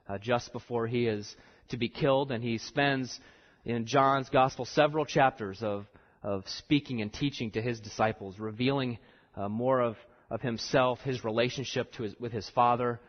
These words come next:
uh, his relationship, really their relationship to him and his Father through all of that, ultimately leading to, uh, his death and resurrection. And then,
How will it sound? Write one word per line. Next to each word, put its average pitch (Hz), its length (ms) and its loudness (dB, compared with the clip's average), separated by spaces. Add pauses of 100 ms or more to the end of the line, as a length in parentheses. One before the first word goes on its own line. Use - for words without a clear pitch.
(320)
uh, 92 120 -8
his 110 240 -6
relationship, 117 760 -2 (440)
really 117 240 -2
their 127 200 4
relationship 120 720 -2 (340)
to 123 80 -2
him 127 280 0
and 117 160 0
his 117 240 -6
Father 113 300 2
through 117 200 -4
all 113 140 4
of 110 80 -4
that, 110 160 2
ultimately 123 480 -2
leading 117 300 -2 (100)
to, 113 300 -4 (480)
uh, 101 140 0
his 110 260 -4
death 113 340 2 (400)
and 101 180 -6
resurrection. 104 800 -4 (640)
And 110 140 -2
then, 123 320 0